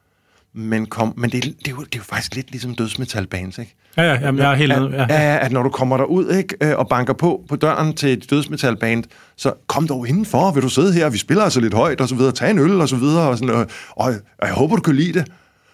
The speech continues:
Speaker 1: kom-, banker man, banker man på døren til et, øh, til sådan et rigtig cremet, øh, øh, popband, så, så er det, altså, så det, så er det desværre ofte en lidt, en lidt hårdere tone, der er sådan, altså, hvor, hvor, hvor, øh, hvor jeg oplever, at det, det ved jeg ikke, det, det, jeg skal ikke fordømme nogen stilarter, men der,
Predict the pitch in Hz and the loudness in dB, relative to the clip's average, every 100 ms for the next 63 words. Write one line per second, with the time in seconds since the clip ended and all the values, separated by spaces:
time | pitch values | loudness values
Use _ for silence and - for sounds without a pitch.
0 | - 151 - 123 123 123 117 113 123 117 | -6 -4 0 0 0 0 0 0 -2 0
1 | 117 107 104 143 131 143 135 113 107 107 | -2 -2 0 0 0 0 0 0 2 0
2 | 101 107 123 120 120 127 - 113 131 131 | 0 -2 -2 0 0 -2 0 2 4 2
3 | 120 107 104 101 107 101 120 - 127 110 | 2 2 2 0 0 0 -2 0 -2 -2
4 | 107 - - - - 123 - 113 - - | -4 -12 -20 -8 -4 -4 -4 -10 -12 -18
5 | - 117 101 117 - - _ _ _ - | -14 -12 -6 -4 -4 -6 _ _ _ -6
6 | 120 117 120 110 117 156 - 131 - 160 | -2 0 -2 0 2 2 2 0 0 0
7 | 127 123 135 - 139 151 113 117 135 180 | 2 2 0 0 2 2 2 4 4 2
8 | - 139 139 160 120 131 131 139 - - | 2 2 4 4 2 2 2 0 -4 -16
9 | - 123 127 127 143 - 123 139 107 127 | -6 -2 -2 2 2 0 0 -2 0 -2
10 | 127 - 120 120 110 117 113 147 165 160 | -2 -2 -6 -6 -2 0 2 0 0 0
11 | 127 131 117 107 - - - _ _ _ | 2 2 0 0 -4 -20 -20 _ _ _
12 | - 135 - 117 - 101 127 127 139 135 | -6 -4 -4 -6 -6 -4 -2 0 0 0
13 | - 131 127 120 120 127 113 113 117 120 | 0 -2 0 -2 0 -2 -2 -2 -2 0
14 | 120 113 117 117 | 0 2 0 0